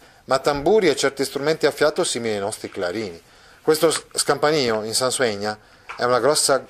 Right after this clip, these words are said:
corbelleria." Cioè, è impossibile che nel regno, insomma, di questi mori, di questi musulmani, si usino le campane, no? Dice Don Chisciotte.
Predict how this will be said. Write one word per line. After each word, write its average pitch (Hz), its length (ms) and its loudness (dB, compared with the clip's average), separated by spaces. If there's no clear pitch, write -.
corbelleria." 107 720 -2
Cioè, - 180 -6
è 107 540 -12
impossibile 127 640 -4
che 117 80 -8
nel 104 160 -8
regno, 110 400 -6
insomma, 104 280 -16
di 95 80 -16
questi - 240 -12
mori, 117 320 -4
di 113 80 -14
questi 131 240 -6
musulmani, 135 520 -2
si - 220 -6
usino 117 340 -2
le 135 140 0
campane, 107 760 0
no? 117 100 -16
Dice 107 380 -8
Don 110 200 -6
Chisciotte. - 600 -10